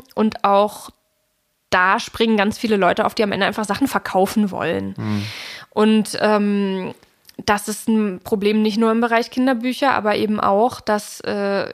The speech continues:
Speaker 1: ja, keine Ahnung, mit allem kann man Geld machen, wenn man nur irgendwie begründet, <laughs> dass es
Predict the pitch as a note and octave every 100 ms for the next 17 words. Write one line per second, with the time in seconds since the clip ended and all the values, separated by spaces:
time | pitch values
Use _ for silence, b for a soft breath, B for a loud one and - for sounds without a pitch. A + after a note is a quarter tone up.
0 | A3 A#3 G3+ F#3 b b _ _ _ _
1 | - G#3 G3 A#3 C#4+ G#3+ G3+ - F#3+ G#3+
2 | A3+ A3+ A3 A3+ C4 G#3 F#3+ F#3+ F#3 G3+
3 | G3+ G3 G#3 F#3+ G#3 G#3+ G3 G3+ G3+ G#3+
4 | A3+ A3+ - - A#3+ - - - G#3